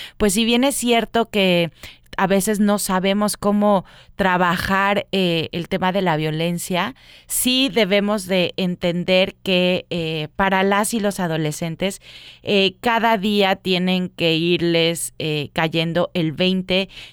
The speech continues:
de que, eh, el, un, una relación como ahora le llaman, una relación tóxica, es la antesala para un feminicidio, para una violencia sexual o para, eh, ten-, para que los hombres jóvenes,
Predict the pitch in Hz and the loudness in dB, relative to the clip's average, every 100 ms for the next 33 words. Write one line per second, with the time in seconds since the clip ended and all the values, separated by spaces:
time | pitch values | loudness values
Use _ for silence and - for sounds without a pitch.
0 | _ 196 185 202 196 190 196 - - _ | _ 0 0 2 2 2 0 -4 -20 _
1 | 196 190 190 185 180 165 - - _ _ | 0 2 2 2 4 2 0 -10 _ _
2 | 196 196 202 196 - - 202 214 196 226 | 2 4 4 2 -2 -4 -2 0 -2 -4
3 | 226 247 240 196 175 175 - 214 202 202 | -2 0 2 2 0 -2 0 2 2 2
4 | - - - _ - 208 202 190 202 208 | -2 -12 -20 _ -2 2 4 6 6 4
5 | 214 180 196 196 202 208 208 202 165 156 | 2 2 0 0 0 0 0 0 0 -2
6 | - 185 185 180 - - - 185 185 - | -2 -4 -2 -2 -4 -8 -6 -4 -2 0
7 | 190 196 190 185 170 - 170 175 175 156 | 2 2 2 2 -2 0 0 0 0 0
8 | 156 170 180 180 165 156 - - 175 165 | 0 0 -2 -2 -2 -6 -8 -6 -4 0
9 | 170 165 151 156 165 165 160 151 156 165 | 0 0 -2 -4 -4 -4 -4 -6 -6 -8
10 | 156 151 - 160 156 160 - - - 180 | -10 -12 -4 0 0 -2 -10 -14 -2 0
11 | 180 165 165 - 185 170 160 156 151 131 | 2 2 0 0 2 4 4 2 2 0
12 | - 185 175 151 - 175 160 - 165 165 | -2 -2 0 -4 -4 -2 0 -2 0 -2
13 | - - 208 208 196 190 - - 226 202 | -4 0 2 2 2 -2 -2 0 2 2
14 | 190 196 254 | 2 -2 -4